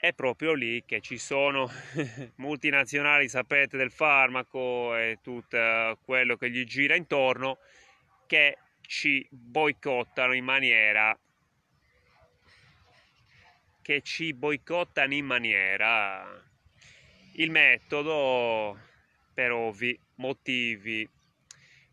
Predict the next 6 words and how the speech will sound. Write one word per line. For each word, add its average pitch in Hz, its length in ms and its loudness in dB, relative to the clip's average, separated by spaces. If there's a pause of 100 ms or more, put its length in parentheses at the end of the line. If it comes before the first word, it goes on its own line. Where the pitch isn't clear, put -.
(180)
di 135 160 -6
potere 98 800 -6 (200)
e 127 180 2
di 127 120 -4
interessi 117 840 -2 (160)
economici. 110 1040 -6